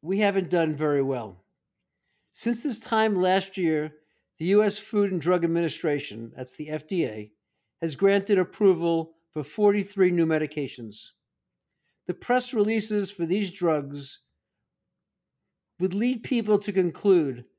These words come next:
that a pharmaceutical revolution is already underway and that the drug industry is ushering in a brave new era of miraculous medical advances. The truth,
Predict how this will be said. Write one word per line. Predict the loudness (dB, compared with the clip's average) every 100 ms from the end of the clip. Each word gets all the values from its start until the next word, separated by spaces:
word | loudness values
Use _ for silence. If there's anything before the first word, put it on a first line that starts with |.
| _ _ _ -6
that | -4
a |
pharmaceutical | -4 -2 0 0 -2 0 0 0 2
revolution | 4 4 4 4 2 0 -2 -2 -8 _ _ _
is | -6
already | 0 4 4 6
underway | 4 4 2 -2 -8 -16 _ _ _ _ _ _ _
and | -10
that | -6
the | -6 -2
drug | 4 4 4 2
industry | 2 2 0 2 4 4
is | 2 -4 -4
ushering | -2 -2 2 2 4
in | 0 -2 -6 -10 _ _
a | -6
brave | -6 0 4 4 4
new | 4 2 4
era | 2 2 0 -4 -10 _
of | -10
miraculous | -2 2 4 4 4 2 0 -2 -2 -10 -16 _
medical | -2 0 2 -2
advances. | -4 -4 -4 -4 -6 -14 -16 -20 -20 _ _ _ _ _ _ _ _ _ _ -12
The | -10
truth, | -2 2 2 0 -12